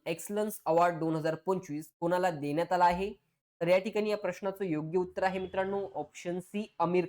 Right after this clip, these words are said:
खान यांना. बघा, याविषयी थोडक्यात माहिती जाणून घेऊया. दिवंगत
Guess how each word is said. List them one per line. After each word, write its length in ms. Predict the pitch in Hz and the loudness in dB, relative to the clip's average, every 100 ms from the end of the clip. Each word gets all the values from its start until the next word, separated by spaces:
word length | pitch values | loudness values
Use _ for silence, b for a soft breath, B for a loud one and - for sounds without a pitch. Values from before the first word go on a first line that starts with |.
| - | 0
खान 140 | 143 | -2
यांना. 220 | 135 131 127 _ _ _ _ _ _ _ 180 | -4 -8 -14 _ _ _ _ _ _ _ 2
बघा, 180 | 160 | 4
याविषयी 380 | 160 175 190 214 208 | 4 4 2 -4 -4
थोडक्यात 300 | 190 202 180 | -2 -2 -2
माहिती 340 | 160 160 185 | -4 -4 2
जाणून 260 | 196 202 190 | 2 4 0
घेऊया. 260 | 190 214 247 _ _ _ _ - | 0 0 -2 _ _ _ _ -6
दिवंगत 500 | 180 214 226 175 143 | 0 0 2 2 0